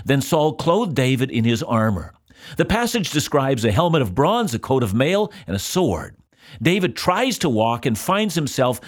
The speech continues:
unable to use them. Verses thirty-nine to forty say, "Then David said to Saul, 'I cannot go with these, for I have not tested them.' So David took them off. Then he took a staff in his hand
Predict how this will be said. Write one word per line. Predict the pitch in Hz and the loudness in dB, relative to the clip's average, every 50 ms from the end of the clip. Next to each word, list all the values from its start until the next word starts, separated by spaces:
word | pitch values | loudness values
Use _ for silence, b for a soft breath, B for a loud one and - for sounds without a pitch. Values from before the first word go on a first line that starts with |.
| B B B | B B B
unable | - 160 175 175 151 139 127 143 135 | 0 2 2 2 2 2 2 0 0
to | - 143 139 | 0 0 2
use | 143 196 220 190 120 101 | 2 2 2 2 2 0
them. | 107 104 104 110 B 180 185 147 | 0 0 0 -2 B -8 -14 -2
Verses | - 151 147 - 131 - | -2 0 0 0 -2 -2
thirty-nine | - 170 180 202 233 170 127 123 135 139 | 0 0 0 2 2 2 2 0 0 -2
to | 131 | -2
forty | - - 139 151 147 131 123 131 135 | -4 0 2 2 4 4 2 0 -2
say, | - - - 104 92 104 123 156 156 - _ B B B B 107 B | -4 -4 -2 0 0 2 0 0 -4 -8 _ B B B B -18 B
"Then | - 113 120 165 170 165 170 - - _ _ _ 135 | -4 0 0 2 2 2 -2 -4 -8 _ _ _ -2
David | 117 156 165 214 254 226 233 156 | 0 2 2 2 2 2 0 -2
said | - - 143 127 - | 0 -2 -2 0 0
to | 147 | -2
Saul, | - - 127 104 101 110 120 120 B B 139 B | -2 0 0 2 2 2 0 0 B B -8 B
'I | 135 151 | -4 0
cannot | 151 202 220 233 226 185 | 0 0 0 0 0 0
go | 156 208 247 | 0 2 2
with | 254 180 113 | 2 0 0
these, | - 104 98 104 - | 0 0 0 0 0
for | - 131 120 | 0 0 2
I | |
have | 127 147 127 127 | 2 2 2 0
not | 117 131 - - | 0 -2 -2 -2
tested | 135 185 175 - - 127 95 | -2 -2 -2 0 -4 -2 -2
them.' | 101 87 76 76 71 - B B B B B B | -2 -4 -4 -8 -12 -18 B B B B B B
So | - 151 147 | 0 0 2
David | 117 151 165 190 190 208 151 - | 2 2 2 2 0 -2 -4 -2
took | - 135 - - | -4 -4 0 2
them | 139 139 147 | 2 4 4
off. | 156 160 139 107 98 - - - _ b b b b b | 2 2 0 -2 -6 -8 -12 -18 _ b b b b b
Then | - 135 160 | 0 2 2
he | 220 233 | 2 2
took | - 190 175 185 | 0 -2 -2 0
a | 160 | -2
staff | - - - - 151 139 175 196 185 196 | -2 -4 -2 0 0 0 0 -2 -4 -2
in | 190 | -2
his | 196 196 - | -2 -2 -2
hand | 104 107 104 101 104 113 113 | -2 -2 -2 0 -2 -2 -4